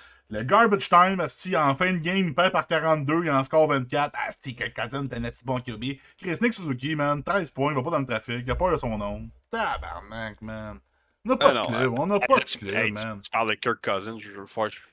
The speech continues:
Speaker 2: je vais peut-être faire un petit retour vers les, vers la N F L tantôt.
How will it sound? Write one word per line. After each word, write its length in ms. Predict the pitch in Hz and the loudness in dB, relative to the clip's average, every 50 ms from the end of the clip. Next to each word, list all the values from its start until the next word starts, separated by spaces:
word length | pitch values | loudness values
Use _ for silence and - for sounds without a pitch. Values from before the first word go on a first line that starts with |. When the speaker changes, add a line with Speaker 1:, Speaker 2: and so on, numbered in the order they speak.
| _ _ - | _ _ -20
Speaker 2:
je 40 | 98 | -16
vais 40 | 95 - 95 - | -12 -12 -10 -8
peut-être 140 | 113 104 - | -8 -8 -4
faire 120 | - 110 | -4 -4
un 40 | 104 | -4
petit 160 | 98 - 113 | -4 -6 -6
retour 480 | 101 104 95 87 - 104 98 95 95 95 | -4 -2 -2 -2 -2 -2 -2 0 2 0
vers 100 | 92 90 | 0 0
les, 560 | 85 82 87 82 67 64 67 71 67 60 - - | -2 -4 -6 -8 -8 -10 -12 -12 -14 -14 -14 -10
vers 200 | 87 95 90 95 | -6 -4 -2 -2
la 100 | 98 95 | -2 -2
N 180 | 95 98 92 90 | -2 -4 -6 -6
F 80 | - | -6
L 120 | 104 98 - | -6 -6 -6
tantôt. 460 | - 82 80 78 - - - 117 | -6 -6 -6 -6 -8 -12 -16 -18